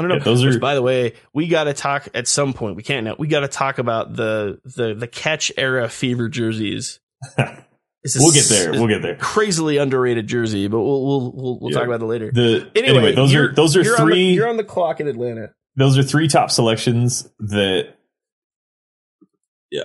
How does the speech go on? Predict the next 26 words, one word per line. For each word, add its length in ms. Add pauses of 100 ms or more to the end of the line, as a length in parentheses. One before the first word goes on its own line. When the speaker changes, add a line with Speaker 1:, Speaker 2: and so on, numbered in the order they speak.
Speaker 2:
uh, 300 (1160)
that 80
are 60
going 300
to 220
unenviable 720
situations, 680
each 180
of 60
them. 180 (300)
Like, 320
none 180
of 60
those 240
are 180
like, 240
"Oh, 220
that's 180
a 40
great 240
situation 420
to 60
be 160
in." 100 (380)
Anyway, 300 (400)
um, 440